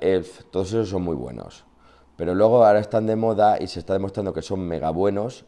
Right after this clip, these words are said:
Liqui Moly, Ravenol, Motul y Serum. Todos esos, luego voy a hacer un vídeo con esas cinco o seis marcas mega premium, ¿vale? Sobre todo para la gente que reprograma y que, que pase ese aceite. En resumen,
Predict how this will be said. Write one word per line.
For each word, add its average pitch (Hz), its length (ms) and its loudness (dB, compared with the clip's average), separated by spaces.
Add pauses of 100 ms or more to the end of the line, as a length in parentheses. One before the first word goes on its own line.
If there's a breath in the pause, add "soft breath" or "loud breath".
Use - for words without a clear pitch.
Liqui 90 460 -4
Moly, 113 500 -2 (460 soft breath)
Ravenol, 87 960 0 (320)
Motul 107 840 -2 (560)
y 90 540 -2
Serum. 110 600 0 (280)
Todos 104 280 0
esos, 127 360 2
luego 107 160 2
voy 113 80 4
a 113 40 4
hacer 110 140 -4
un 104 140 0
vídeo 120 300 0
con 98 120 -2
esas 87 300 -4
cinco 110 240 -4
o 110 60 0
seis 104 160 -4
marcas 98 420 0
mega 92 420 0
premium, 123 460 0
¿vale? 117 380 2
Sobre 85 200 -4
todo 104 160 -2
para 92 140 0
la 85 60 -4
gente 98 160 -4
que 101 120 0
reprograma 95 460 0
y 95 60 -2
que, 92 100 -2
que 90 120 -2
pase 87 260 -4
ese 87 140 -2
aceite. 69 580 -6 (680 soft breath)
En 104 140 0
resumen, 117 640 4